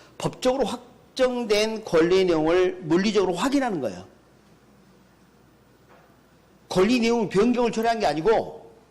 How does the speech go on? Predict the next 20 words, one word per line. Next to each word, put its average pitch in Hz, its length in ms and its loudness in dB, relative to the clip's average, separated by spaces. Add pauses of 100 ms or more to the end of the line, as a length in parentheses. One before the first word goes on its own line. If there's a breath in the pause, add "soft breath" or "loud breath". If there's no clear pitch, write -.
(120)
알았습니까? 220 560 -2 (480)
권리 220 300 0
내용을 214 340 2
물리적으로 208 460 2
확인하는 269 440 -2
거야, 143 100 -6
물리적으로. 151 520 -2 (840)
그러니까 226 180 2
이것은 262 460 0 (220)
기술적 208 340 -2
관리인지 220 280 0
법적 202 300 -4
관리가 214 240 -2
아니라 139 220 0
이 131 60 -4
말이야. - 200 -14 (680 soft breath)
여러분, 220 240 -2
측량 320 460 2
그럼 208 200 2
왠지, 180 480 -4